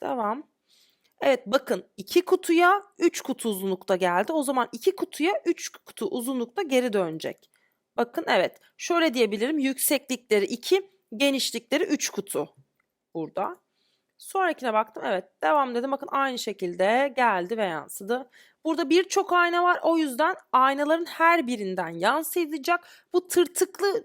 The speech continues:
yüzeyler benim için aynanın arka tarafını temsil ediyor. Kafanız karışmasın. Evet. Başka yok. O yüzden sonraki sayfaya geçiyorum. Evet,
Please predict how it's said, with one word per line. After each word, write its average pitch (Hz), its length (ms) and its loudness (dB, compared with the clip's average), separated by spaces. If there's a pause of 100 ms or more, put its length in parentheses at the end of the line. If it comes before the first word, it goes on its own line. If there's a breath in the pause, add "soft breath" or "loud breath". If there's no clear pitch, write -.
yüzeyler 240 720 2
benim 320 180 -2
için - 200 -8
aynanın 302 420 0
arka 302 300 2
tarafını 233 400 -2
temsil 190 420 -6
ediyor. 240 260 -4
Kafanız 277 440 -6
karışmasın. 202 840 -4 (3250)
Evet. - 600 -18 (640)
Başka 285 500 -2
yok. 254 460 -2
O 254 120 -2
yüzden 208 400 -4
sonraki 220 460 -8
sayfaya - 400 -8
geçiyorum. - 380 -12 (1080 soft breath)
Evet, - 340 -2